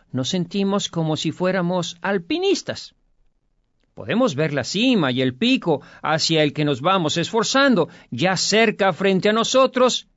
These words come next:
y luego volteamos hacia atrás y vemos el abismo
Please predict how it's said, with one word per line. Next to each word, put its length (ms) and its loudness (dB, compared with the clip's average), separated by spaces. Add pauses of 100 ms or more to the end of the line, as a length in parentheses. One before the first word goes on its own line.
(520)
y 60 -6
luego 320 2
volteamos 680 0
hacia 280 -6
atrás 580 -6 (840)
y 120 -12
vemos 340 0
el 100 -4
abismo 540 0